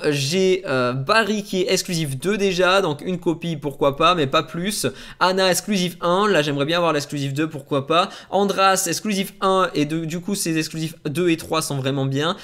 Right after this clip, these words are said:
Gauthier et, euh, Little Jack, vous allez voir avec le changement il va être complètement monstrueux. On a notamment semaine prochaine à partir de mardi, euh, le Gift of Heaven, euh, c'est un event ici avec... On a une petite fenêtre,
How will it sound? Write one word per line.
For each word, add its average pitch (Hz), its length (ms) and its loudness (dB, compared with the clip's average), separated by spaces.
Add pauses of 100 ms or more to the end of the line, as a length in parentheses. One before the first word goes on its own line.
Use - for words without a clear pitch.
(160)
Gauthier 156 460 0 (140)
et, 156 260 -2
euh, 143 80 0
Little 165 420 0
Jack, 156 240 -2
vous 143 120 -4
allez 127 140 4
voir 147 180 0
avec 127 180 -2
le 131 80 -6
changement 151 460 -4
il 139 180 -4
va 127 80 2
être 139 160 -4
complètement 131 760 -2
monstrueux. 131 800 0 (280)
On 156 140 2
a 202 60 6
notamment 220 420 4
semaine 208 320 0
prochaine 196 540 2
à 156 60 0
partir 170 360 -2
de 151 120 2
mardi, 180 680 0 (160)
euh, 135 240 4
le 156 180 2
Gift 185 360 -2
of 202 200 2
Heaven, 196 580 4
euh, 139 360 0
c'est 180 320 -2
un 175 100 2
event 175 400 0
ici 156 300 0
avec... 139 340 2 (220)
On 143 160 0
a - 20 0
une 156 140 -2
petite 196 160 -6
fenêtre, 170 600 -2